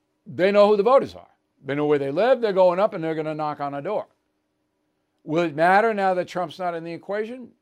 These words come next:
That's the key. But I would bet Pelosi, uh, a fairly high wager,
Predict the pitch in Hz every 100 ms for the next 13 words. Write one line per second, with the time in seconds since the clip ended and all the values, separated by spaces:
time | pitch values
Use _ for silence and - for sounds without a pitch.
0 | _ - 127 123 - - 110 90 _ _
1 | _ - _ _ _ _ _ - 180 180
2 | - _ _ _ 160 165 214 226 143 156
3 | 147 - 135 127 110 - 175 240 247 _
4 | _ _ _ _ _ - 151 147 131 -
5 | 104 160 _ - 185 226 220 185 175 175
6 | 165 151 143 147 120 180 226